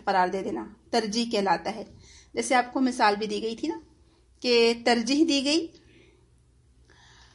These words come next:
جیسے دو احادیث ہیں رسول اکرم صلی اللہ علیہ وسلم کی، تو اس میں سے ترجیح کس کو دی جائے گی؟ بظاہر سامنے ان کے contradiction نظر آ رہا ہے، کہ جیسے آپ کو last ٹائم بھی مثال دی تھی کہ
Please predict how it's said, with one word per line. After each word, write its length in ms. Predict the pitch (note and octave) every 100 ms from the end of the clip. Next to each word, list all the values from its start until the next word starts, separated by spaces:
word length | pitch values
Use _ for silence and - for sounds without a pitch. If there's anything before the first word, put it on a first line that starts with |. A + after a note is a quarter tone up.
| _ _ -
جیسے 200 | B3+ C4+
دو 160 | A#3 C#4
احادیث 600 | - A#3 A#3+ G#3+ B3+ B3+
ہیں 60 | A#3+
رسول 240 | G#3 A3+
اکرم 280 | G#3+ A#3 A3+
صلی 160 | A3+ G#3
اللہ 300 | G#3 G#3 A3
علیہ 240 | G#3+ A3+ G3+
وسلم 420 | G3+ G3+ F3+ G#3
کی، 80 | A3
تو 100 | A3+
اس 100 | C4
میں 80 | B3+
سے 80 |
ترجیح 360 | B3+ A#3 A3 C4+
کس 140 | C#4 -
کو 80 | G#3+
دی 120 | G3+
جائے 180 | G3+ G3
گی؟ 80 |
بظاہر 360 | A3 A#3 A#3+ B3+
سامنے 320 | B3+ A#3+ A#3
ان 100 | B3
کے 100 | B3
contradiction 540 | C4 B3 A3 G#3+ - A#3+
نظر 200 | G#3 G3+
آ 120 | F3
رہا 140 | F3
ہے، 80 | G#3
کہ 140 | G#3+ G#3+
جیسے 320 | A3 B3 A#3 A#3+ - - - -
آپ 180 | A3+
کو 80 | C4
last 260 | A#3+ A3+ -
ٹائم 120 | B3+
بھی 80 | B3
مثال 380 | G#3+ G3+ F3+ F#3+
دی 80 |
تھی 240 | A3 D4+ - - _ _ _ _ _ _ _ _ _ _ _ _ -
کہ 460 | A#3 G#3+ G3+ G#3